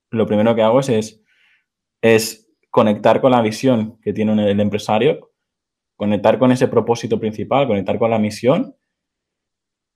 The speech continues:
y crear es-, o sea, descubrir cuáles son los valores, esas fortalezas que sí que realmente harán que, que,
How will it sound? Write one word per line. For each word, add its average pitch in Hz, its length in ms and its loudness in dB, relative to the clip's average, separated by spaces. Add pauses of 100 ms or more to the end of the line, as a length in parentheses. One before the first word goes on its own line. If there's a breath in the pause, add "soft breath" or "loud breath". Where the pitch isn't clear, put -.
(560)
y 135 100 0
crear 113 240 6
es-, 135 140 4
o - 40 -10
sea, 107 440 0
descubrir 110 440 -2
cuáles 123 240 4
son 120 140 0
los 113 120 2
valores, 117 380 2
esas 120 160 -8
fortalezas 113 540 -2
que 117 100 -8
sí 110 200 -6
que 123 100 2
realmente 110 460 0
harán 107 180 0
que, 107 260 -2
que, 95 420 -4